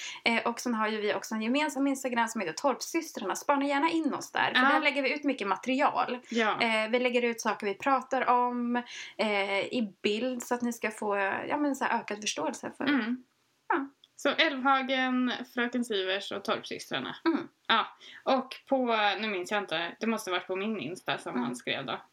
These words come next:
Speaker 2: när jag la ut den här frågan. För då skrev han bara: "Nej, glad gubbe. Ha-,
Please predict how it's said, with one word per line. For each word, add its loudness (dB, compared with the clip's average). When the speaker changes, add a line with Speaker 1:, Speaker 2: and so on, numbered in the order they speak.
Speaker 2:
när -2
jag -2
la 0
ut -4
den -6
här -4
frågan. -4
För 0
då 2
skrev 2
han -4
bara: 0
"Nej, -2
glad -2
gubbe. -4
Ha-, -2